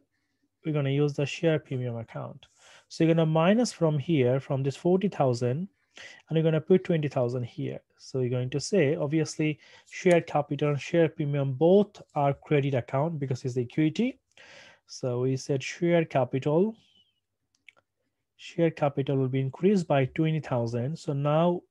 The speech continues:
we have hundred thousand. So it will be added by twenty thousand. So total will be hundred and twenty. On the other hand, we're going to debit it, the share premium account,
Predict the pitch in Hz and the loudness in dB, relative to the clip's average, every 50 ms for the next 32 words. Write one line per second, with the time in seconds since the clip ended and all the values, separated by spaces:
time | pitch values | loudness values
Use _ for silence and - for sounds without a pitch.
0 | _ _ _ _ - 151 143 127 139 131 120 - - 139 143 156 175 170 - - | _ _ _ _ -6 -6 -2 -2 -2 -2 -2 -4 -6 -6 -4 -4 -4 -4 -4 -4
1 | 139 123 120 117 123 127 127 139 175 - _ _ _ _ _ _ _ _ _ _ | -2 -2 -2 -4 -6 -6 -6 -6 -8 -10 _ _ _ _ _ _ _ _ _ _
2 | _ _ _ _ _ _ _ _ - - 135 - 139 127 123 127 127 123 - - | _ _ _ _ _ _ _ _ -18 -16 -10 -6 -6 -6 -4 -6 -8 -8 -8 -4
3 | 147 147 151 151 160 165 143 135 135 135 131 123 - - 143 135 135 127 - - | -2 0 0 0 0 -4 -4 -4 -2 -2 -2 -2 -4 -4 -4 -4 -4 -6 -8 -8
4 | 120 113 113 117 127 127 135 160 196 - _ _ _ _ _ _ _ _ _ _ | -10 -10 -10 -10 -10 -10 -10 -10 -12 -14 _ _ _ _ _ _ _ _ _ _
5 | _ _ _ _ _ _ _ _ _ _ _ _ _ _ _ - - - 143 - | _ _ _ _ _ _ _ _ _ _ _ _ _ _ _ -16 -12 -12 -10 -6
6 | - 156 160 156 - - 156 147 143 135 131 135 127 123 123 131 131 117 - 139 | -4 -4 -4 -2 -2 -2 -2 -2 -2 -2 -2 -2 -2 -2 -4 -6 -8 -8 -8 -8
7 | 135 139 135 131 131 123 117 - 147 135 123 120 - - 156 147 - _ _ _ | -6 -6 -6 -6 -8 -8 -10 -10 -10 -10 -10 -12 -12 -14 -16 -16 -16 _ _ _
8 | _ _ _ _ _ _ _ _ _ _ _ _ _ _ _ _ _ - - - | _ _ _ _ _ _ _ _ _ _ _ _ _ _ _ _ _ -20 -20 -18
9 | _ - 147 139 139 135 139 156 180 233 233 - - 147 143 139 131 - 147 143 | _ -6 -4 -4 -2 0 2 2 4 4 2 2 0 -2 -2 -2 -2 -2 -2 0
10 | 147 139 135 147 143 135 127 139 131 123 120 - 151 165 180 214 208 - 143 127 | 0 -2 0 0 -2 -2 -2 -4 -8 -6 -2 0 0 2 2 0 0 0 0 0
11 | 139 - - - - - 139 135 127 - - - 170 165 160 151 - - 151 147 | -2 -4 -8 -12 -6 -4 -2 -2 -2 -4 -6 -2 0 0 0 0 -2 -4 -4 -2
12 | 147 147 143 143 135 - - 151 175 214 254 | -2 -2 -2 -2 -4 -4 -2 -2 -2 -2 -4